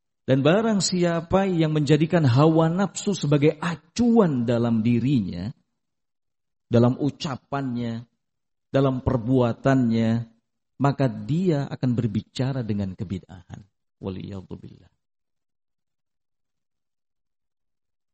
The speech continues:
Ikhwatul kiram,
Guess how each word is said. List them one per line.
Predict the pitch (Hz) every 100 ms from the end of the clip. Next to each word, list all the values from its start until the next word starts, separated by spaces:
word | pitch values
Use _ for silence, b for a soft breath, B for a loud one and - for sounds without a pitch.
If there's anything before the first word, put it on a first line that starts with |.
| _ _ _ _ _ _ _ _ _ _ _ _ _ _ -
Ikhwatul | 131 180 165 139
kiram, | 131 120 127 113 110 117